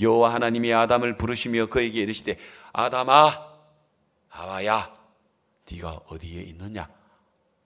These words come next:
우리 손자 혜강이가 할아버지 숨바꼭질 해요. 왜요?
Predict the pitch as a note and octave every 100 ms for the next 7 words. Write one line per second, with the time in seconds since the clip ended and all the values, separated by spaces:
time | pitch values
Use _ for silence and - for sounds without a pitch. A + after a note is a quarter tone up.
0 | _ _ _ _ _ _ _ _ _ _
1 | _ _ G2 F#2+ B2 A#2 G#2+ A#2+ A#2+ G2+
2 | F#2 F2+ C3 C#3 D3 C3 A2 D3+ D#3 D#3
3 | D3+ C#3 G2 F2 E2 _ _ _ _ _
4 | _ _ C2+ C2+